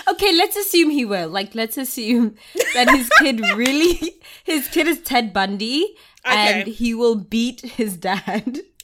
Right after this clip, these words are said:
Speaker 2: You need to s-, l-,
Speaker 1: for
Speaker 2: uh,
Speaker 1: forcing.
Speaker 2: <laughs> the thing is, like, if the kid's gonna beat you, then you need to start putting aside money weekly because the inflation is coming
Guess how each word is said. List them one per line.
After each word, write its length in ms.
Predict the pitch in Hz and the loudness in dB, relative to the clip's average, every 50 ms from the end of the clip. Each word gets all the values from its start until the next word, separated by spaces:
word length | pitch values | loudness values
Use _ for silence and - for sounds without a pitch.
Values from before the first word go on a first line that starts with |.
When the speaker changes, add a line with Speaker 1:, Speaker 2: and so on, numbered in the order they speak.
| _ _ _ _ _ _ _ _ _ _ _ | _ _ _ _ _ _ _ _ _ _ _
Speaker 2:
You 180 | - 226 269 - | -10 -6 -4 0
need 160 | 440 466 440 | 0 0 0
to 80 | - 392 | -2 -6
s-, 180 | - - - - | -6 -8 -14 -12
l-, 100 | - 233 - - | -10 -10 -10 -6
Speaker 1:
for 100 | - 254 277 | -4 -4 -4
Speaker 2:
uh, 40 | 262 | -4
Speaker 1:
forcing. 480 | - - 262 247 240 240 - - 190 - - _ | -2 -2 0 0 0 -2 -4 -10 -12 -12 -18 _
Speaker 2:
<laughs> 520 | _ _ 277 339 - - - - 311 - | _ _ -18 -18 -18 -20 -20 -20 -18 -12
the 160 | 247 269 330 | -2 -2 -2
thing 200 | 359 - 440 480 440 | -2 0 -2 -2 0
is, 360 | 359 302 262 226 - - 214 - - - 254 | 2 2 2 2 2 -2 -10 -12 -12 -8 -2
like, 340 | 262 254 247 233 - - _ _ _ _ _ _ _ _ - | 0 2 2 0 -2 -8 _ _ _ _ _ _ _ _ -4
if 160 | 311 415 415 - | -4 -4 0 -2
the 80 | 403 | -4
kid's 260 | - - 427 466 - - | 0 2 2 2 2 2
gonna 200 | 466 381 370 294 | -2 -2 -2 -2
beat 240 | - 233 277 285 - | -2 -4 -4 -4 -10
you, 260 | 220 196 202 214 - 226 | -16 -14 -14 -14 -8 -2
then 140 | 240 240 | -2 -2
you 120 | 269 294 302 | -2 -2 -6
need 140 | 311 359 359 | -8 -8 -8
to 80 | 339 | -8
start 260 | - - 277 254 - - _ | -8 -4 -4 -4 -4 -6 _
putting 220 | - 262 254 247 | -12 -12 -10 -8
aside 300 | 247 247 - 240 220 220 214 | -10 -8 -4 -2 -2 -2 -4
money 280 | 233 208 214 226 220 | -4 -8 -6 -8 -8
weekly 600 | 214 202 202 208 208 - 220 175 170 190 - _ _ _ _ _ _ _ _ - 269 | -8 -6 -8 -8 -8 -10 -12 -12 -12 -14 -16 _ _ _ _ _ _ _ _ -10 -2
because 500 | 285 285 - - - 359 262 262 - - | -2 -2 -2 0 4 4 4 4 4 -4
the 220 | 240 233 254 262 262 | -18 -14 -10 -6 -6
inflation 520 | 262 277 - 277 302 339 339 - 320 277 | -6 -8 -4 0 2 2 2 0 -4 -4
is 100 | 269 262 - | -6 -2 0
coming 360 | 330 330 247 247 254 269 - | 0 0 0 0 0 -2 -2